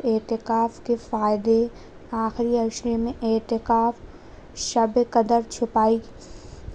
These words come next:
क्यों गई, इन सब के बारे में बताऊंगी। उससे पहले एक ज़रूरी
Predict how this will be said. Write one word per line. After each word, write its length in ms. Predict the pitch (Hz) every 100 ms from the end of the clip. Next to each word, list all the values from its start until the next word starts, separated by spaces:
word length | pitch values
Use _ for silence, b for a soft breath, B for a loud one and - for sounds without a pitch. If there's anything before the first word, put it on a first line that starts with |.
| -
क्यों 220 | 247 233
गई, 180 | 233 233
इन 320 | 247 - 240
सब 260 | - 240 233
के 120 | - 233
बारे 340 | 220 214 220
में 180 | 220 226
बताऊंगी। 680 | 214 214 214 208 214 214 226
उससे 380 | 226 - - 226
पहले 420 | 233 226 220 233 269
एक 200 | 226 226 -
ज़रूरी 680 | - 220 220 220 220 233